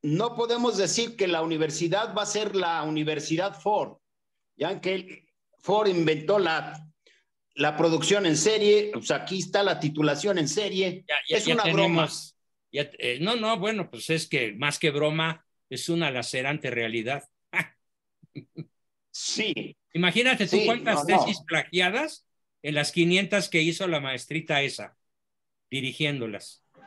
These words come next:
Speaker 2: Y que cada una las cobraba
Speaker 1: No.
Speaker 2: en medio millón de pesos. Multiplica
Speaker 1: Es, es
Speaker 2: quinientos
Speaker 1: una
Speaker 2: por
Speaker 1: vergüenza.
Speaker 2: quinientos. Multiplica quinientos por quinientos. Eso se llevó,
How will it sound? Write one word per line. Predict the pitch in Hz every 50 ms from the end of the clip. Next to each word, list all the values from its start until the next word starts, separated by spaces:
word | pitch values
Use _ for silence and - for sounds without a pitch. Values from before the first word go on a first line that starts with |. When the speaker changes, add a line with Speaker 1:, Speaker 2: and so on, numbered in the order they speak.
| _ _ _ _ _ _ _ _ _ _ _ _ _ _
Speaker 2:
Y | - 165 165
que | - 170 165
cada | - 220 233 247 240 233
una | 226 240 247 240
las | 220 202 170 -
cobraba | - 185 175 175 196 247 226 214 247 254 -
Speaker 1:
No. | - - - - -
Speaker 2:
en | 202 208 208 214
medio | 226 247 262 262 277 269
millón | 262 247 226 190 202 220 233 240
de | 214 233
pesos. | - - 208 202 180 - 151 131 - - - - - _ _ _ _ _ _ _ _ _ _ _ _ _ _ _ _ _ _ _ _ _ _ _ _ _ _ _ _ _ _ _ _ _ _ _ _ - - _ _ _ _ _
Multiplica | - 160 160 - 165 - 202 202 226 - 240 226
Speaker 1:
Es, | - 196
es |
Speaker 2:
quinientos | 190 170 175 185 247 226 - 240
Speaker 1:
una | 262 254 233
Speaker 2:
por | 196
Speaker 1:
vergüenza. | 190 190 175 165 - - 170 165 139 131
Speaker 2:
quinientos. | 131 110 - - - _ _ _ _ _ _ _
Multiplica | - 165 160 165 170 170 180 202 - 233 226
quinientos | 220 196 180 170 180 190 180 190 185 -
por | - 175 151 -
quinientos. | - 143 135 139 139 127 123 - 104 - - - _ _ _ _ _ _ _ _ _ _ _ _ _ _ _ _ _ _ _ _ _ _ _ _ -
Eso | 156 170 - 202 180
se | - 185 165
llevó, | 147 139 135 131 135 135 135 -